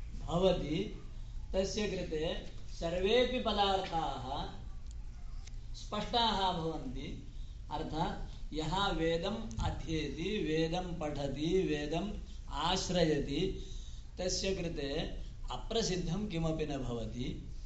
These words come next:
यतोहि वेद इत्यस्य अर्थः एव ज्ञानं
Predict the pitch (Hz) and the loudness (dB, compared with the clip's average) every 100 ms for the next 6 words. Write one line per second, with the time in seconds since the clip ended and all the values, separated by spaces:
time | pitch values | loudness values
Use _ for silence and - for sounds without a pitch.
0 | - - 156 180 208 185 156 185 - - | -8 -2 0 2 4 4 4 2 2 -4
1 | - - - - - - - - - - | -6 -8 -8 -8 -8 -8 -8 -8 -8 -8
2 | - - - - 123 147 185 190 185 - | -6 -8 -10 -8 -4 0 0 2 0 0
3 | - - 156 135 - 165 180 180 165 156 | -4 -2 -2 -2 -2 -2 0 0 2 0
4 | 156 - 127 143 156 123 113 | 0 -2 -4 -2 -2 -2 -4